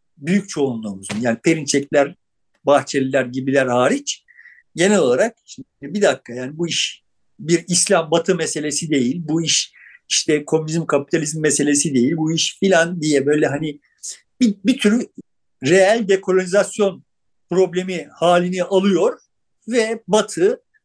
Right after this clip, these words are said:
bu süreçte sahiden de bizim yaptığımızdan daha hızlı bir değişim gösterdi. Şu son Arap Baharı'ndan bu yana <laughs> Arap coğrafyasında o kadar çok değişim, görünürde o kadar çok değişim olmasa da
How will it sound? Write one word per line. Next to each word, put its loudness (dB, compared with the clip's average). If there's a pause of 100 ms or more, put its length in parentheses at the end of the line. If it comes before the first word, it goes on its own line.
(140)
bu 0
süreçte -4
sahiden 0
de -6 (380)
bizim 0 (540)
yaptığımızdan -2
daha 6
hızlı -2
bir 0
değişim 0 (720)
gösterdi. 0
Şu -8
son 0 (420)
Arap 2
Baharı'ndan -2
bu 0
yana -4 (240)
<laughs> -4
Arap 0
coğrafyasında -2
o -2
kadar 0
çok -8
değişim, -4 (340)
görünürde 0
o 2
kadar 2
çok -8
değişim -2
olmasa -2
da -2